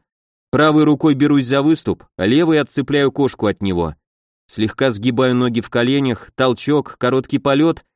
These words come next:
Есть зацеп. Ощущение, будто держишься за подушку, внутри которой извивается угорь.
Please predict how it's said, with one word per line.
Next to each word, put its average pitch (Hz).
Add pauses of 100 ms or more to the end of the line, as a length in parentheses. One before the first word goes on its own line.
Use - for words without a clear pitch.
(260)
Есть 123
зацеп. 92 (380)
Ощущение, 151
будто 135
держишься 143
за 131
подушку, 143 (160)
внутри 135
которой 147
извивается 127
угорь. 220